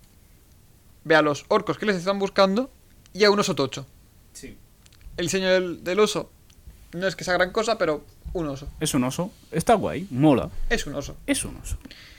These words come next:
Speaker 1: Vuelve con la gente y dices, "Oye, he visto un oso tocho". Y Gandalf recuerda que por esos lares vive un tal Beorn.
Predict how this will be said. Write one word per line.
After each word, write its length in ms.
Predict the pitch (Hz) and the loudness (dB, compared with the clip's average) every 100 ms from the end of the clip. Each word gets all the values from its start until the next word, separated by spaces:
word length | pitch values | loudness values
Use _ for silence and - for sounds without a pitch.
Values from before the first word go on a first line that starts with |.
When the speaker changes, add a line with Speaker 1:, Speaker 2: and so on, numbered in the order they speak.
| - - - - - - - | -20 -20 -20 -20 -20 -20 2
Speaker 1:
Vuelve 220 | 185 208 | 6 6
con 100 | 202 | 8
la 60 | 220 | 6
gente 380 | 254 262 - 254 | 4 2 2 0
y 40 | |
dices, 200 | 202 180 | 0 2
"Oye, 220 | 240 196 - - - - | 2 2 -2 -16 -6 2
he 80 | |
visto 260 | 240 262 208 | 4 4 4
un 60 | 202 | 2
oso 140 | 165 | 4
tocho". 280 | 180 - 170 - - - - - - - - | 0 -2 -12 -20 -20 -20 -20 -20 -20 -20 -8
Y 120 | 220 220 | 0 4
Gandalf 320 | 226 214 185 | 6 6 4
recuerda 500 | 190 196 226 240 320 - - - - | 4 4 6 4 2 -10 -20 -12 0
que 140 | 269 | 2
por 200 | 208 175 | 4 4
esos 200 | 208 226 | 4 2
lares 440 | 180 180 240 - - - - _ - - - _ _ | 4 4 4 -2 -10 -20 -20 _ -20 -20 -20 _ _
vive 760 | 160 185 214 214 - 196 220 - _ - | -6 -4 -4 -6 -6 -4 -4 -6 _ -4
un 220 | 185 180 | -4 0
tal 320 | 202 214 208 - | 4 4 2 -6
Beorn. 720 | 156 170 151 135 131 135 | 4 8 8 6 0 -8